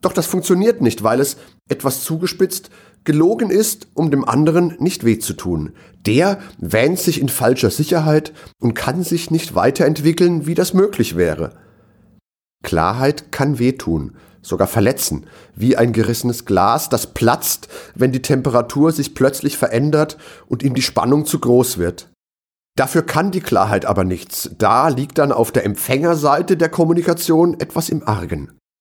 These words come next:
Klarheit kann, wenn sie nicht verletzen soll, niemals unhöflich sein.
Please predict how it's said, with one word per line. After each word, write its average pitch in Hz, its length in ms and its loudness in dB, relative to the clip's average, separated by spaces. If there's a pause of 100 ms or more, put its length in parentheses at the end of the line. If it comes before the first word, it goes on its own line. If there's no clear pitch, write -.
(880)
Klarheit 95 640 -2
kann, 127 480 -4 (340)
wenn 139 180 0
sie 147 100 2
nicht 156 160 0
verletzen 131 520 0
soll, 180 440 2 (280)
niemals 147 840 -2 (160)
unhöflich 92 680 0
sein. 67 340 -16